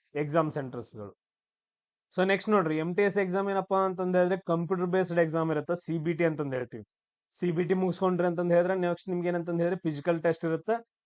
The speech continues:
ಅದಾದ ನಂತರ ಫಿಸಿಕಲ್ ಸ್ಟ್ಯಾಂಡರ್ಡ್ ಟೆಸ್ಟ್ ಇರುತ್ತೆ, ಪಿ ಎಸ್ ಟಿ ಅಂತಂದ್ ಹೇಳ್ತೀವಿ. ಆಮೇಲೆ ನೆಕ್ಸ್ಟ್ ಎಕ್ಸಾಮ್ಸ್ ಗಳನ್ನ ನೀವು ಹದಿಮೂರು ಲ್ಯಾಂಗ್ವೇಜಸ್ ಅಲ್ಲಿ ಬರೀಬಹುದು. ಅದ್ರಲ್ಲಿ ಏನಂತಂದ್ ಹೇಳಿದ್ರೆ ಕನ್ನಡನೂ ಐತೆ,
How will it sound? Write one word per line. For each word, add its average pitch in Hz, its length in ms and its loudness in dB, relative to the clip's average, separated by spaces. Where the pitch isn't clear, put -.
ಅದಾದ 165 260 8
ನಂತರ 170 180 0
ಫಿಸಿಕಲ್ 165 440 0
ಸ್ಟ್ಯಾಂಡರ್ಡ್ 151 420 -2
ಟೆಸ್ಟ್ 139 240 -4
ಇರುತ್ತೆ, 123 240 -4
ಪಿ 151 220 -2
ಎಸ್ 147 160 0
ಟಿ 147 100 -2
ಅಂತಂದ್ 120 280 -6
ಹೇಳ್ತೀವಿ. 101 280 -8
ಆಮೇಲೆ 190 280 2
ನೆಕ್ಸ್ಟ್ 202 300 0
ಎಕ್ಸಾಮ್ಸ್ 190 560 4
ಗಳನ್ನ 190 440 2
ನೀವು 190 220 0
ಹದಿಮೂರು 175 400 0
ಲ್ಯಾಂಗ್ವೇಜಸ್ 170 520 0
ಅಲ್ಲಿ 165 160 0
ಬರೀಬಹುದು. 143 540 0
ಅದ್ರಲ್ಲಿ 156 280 0
ಏನಂತಂದ್ 160 360 -2
ಹೇಳಿದ್ರೆ 160 220 0
ಕನ್ನಡನೂ 165 400 2
ಐತೆ, 175 280 0